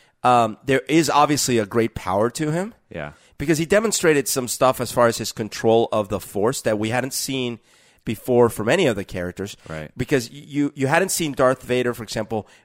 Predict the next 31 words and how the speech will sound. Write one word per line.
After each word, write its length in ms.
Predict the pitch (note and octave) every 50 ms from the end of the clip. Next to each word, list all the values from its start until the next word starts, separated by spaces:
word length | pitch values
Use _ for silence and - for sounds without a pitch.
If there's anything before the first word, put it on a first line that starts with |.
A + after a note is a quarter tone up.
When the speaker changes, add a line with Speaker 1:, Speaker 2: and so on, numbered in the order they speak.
| _ -
Speaker 1:
force 600 | - - - - - F#3 F3+ F#3+ F#3+ F#3 - - D3
extract 580 | - - - - - C3+ A2+ G2+ G2+ - -
thoughts 380 | - - C3 G2+ G2 G2+ - -
from 160 | - A#2 G2
people's 340 | F#2 A2 G2 - F2+ E2+ -
heads. 300 | F2+ - - - - -
Speaker 2:
Right. 260 | F#2+ G#2 G2 E2 - - - - _
Speaker 1:
And 120 | C3+ C3
you 80 | C#3+ C#3
hadn't 300 | C3+ D#3 D3+ E3 E3+ D#3+
seen, 300 | - - - E3 D#3 D3
like, 180 | B2+ A#2 A2 -
someone 300 | - - D3 C3 A#2+ A2
stop 540 | - - - - D#3+ C#3 C3+ - - - _ -
a 320 | C3 B2 A2+ A2 G#2 G2 - _ _ _ _ _ -
bolt 560 | G2+ - D#3+ D#3 D#3 D#3 C#3+ - - - - -
in 260 | C#3+ B2+ B2 B2 B2
midair. 560 | B2 C3 C3+ B2+ B2 B2+ C3 A#2 G2 E2+ E2+ -
Speaker 2:
Right. 300 | F2 F#2 F#2 F2 D2+ - - - - -
Speaker 1:
<laughs> 120 | - _
Darth 300 | - D#3+ E3 F#3 - -
was 140 | D3 B2+ G#2+
very 180 | C#3+ C#3 C3
good 160 | A#2 B2+ B2 A2+
at 100 | G2+ -
deflecting, 840 | A#2 A2 - - C3+ C3 C#3 D#3 - - - F3+ F3+ F3 E3+ D#3+
and 140 | C3+ A#2+ G#2+
Speaker 2:
Right. 220 | F2 E2 D#2 D2 -
Speaker 1:
clearly 340 | - E3 D#3+ D3+ C#3+ C#3
no 220 | C3 B2+ C3 C3 C3+
lo-, 180 | C3+ B2+ B2+